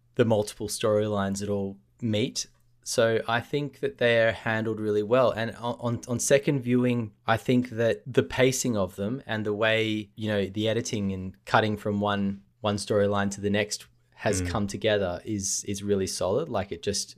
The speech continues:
Speaker 1: it works. All of the, the storylines, um, the arcs line up beautifully. Con-, considering Mike Flanagan has written this screenplay as well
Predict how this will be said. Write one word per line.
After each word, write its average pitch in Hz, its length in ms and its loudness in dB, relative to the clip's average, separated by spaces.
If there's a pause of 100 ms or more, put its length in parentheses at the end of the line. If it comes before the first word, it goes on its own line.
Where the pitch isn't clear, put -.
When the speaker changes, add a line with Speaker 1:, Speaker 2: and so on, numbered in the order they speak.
Speaker 1:
it 101 180 -2
works. 95 380 -2
All 117 220 -2
of 101 100 -6
the, 95 240 -2 (440)
the - 60 -4
storylines, 98 880 0 (640)
um, 95 260 -2
the 107 160 -2
arcs 104 480 -2
line 95 260 -2
up 90 200 -10
beautifully. 92 720 -6
Con-, 139 140 0
considering 165 520 4
Mike 127 460 0
Flanagan 113 460 0
has 101 180 -4
written 110 400 -4
this 98 220 -2
screenplay 95 500 -2
as 92 160 -4
well 95 420 -2